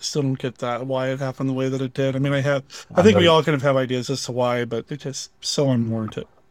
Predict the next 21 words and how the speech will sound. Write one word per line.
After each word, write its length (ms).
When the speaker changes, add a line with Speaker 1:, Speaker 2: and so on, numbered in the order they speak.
Speaker 2:
Yeah. 160
Speaker 1:
He 580
Speaker 2:
I 140
Speaker 1:
des-, 60
Speaker 2:
don't 120
know. 100
I 20
Speaker 1:
he 60
Speaker 2:
mean, 140
Speaker 1:
deserved 320
better. 260
Speaker 2:
that, 280
that 220
is 80
just 120
proof 300
that 100
he 100
could 180
have 100
done 220